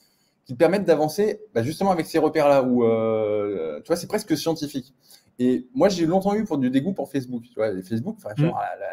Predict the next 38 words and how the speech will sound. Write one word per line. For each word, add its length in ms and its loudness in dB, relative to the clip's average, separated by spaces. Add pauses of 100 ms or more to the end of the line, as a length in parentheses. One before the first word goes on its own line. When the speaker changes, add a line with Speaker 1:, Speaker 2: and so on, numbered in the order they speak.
(240)
Speaker 1:
la, 120 -12
la, 140 -16
la 100 -20
plateforme 380 -2
pour 120 -6
faire 100 -4
de 60 -2
la 80 -2
pub, 200 -2 (140)
elle, 280 -4
elle 120 -4
est, 160 -2
enfin, 180 -6
voilà, 200 -2
je 80 -10
sais 100 -12
pas, 260 0
je, 220 -8
je, 220 -8
j'y 100 -4
arrivais 220 0
pas. 240 -2 (480)
Et 60 2
ben, 260 6
il 80 2
a 60 4
suffi 320 -6
que 100 -4
pendant 240 0
dix, 220 -4
quinze 240 0
jours, 260 0
je, 120 -12
vraiment, 380 2
je 80 0
me 100 2
force 440 -6 (260)
dessus 380 -4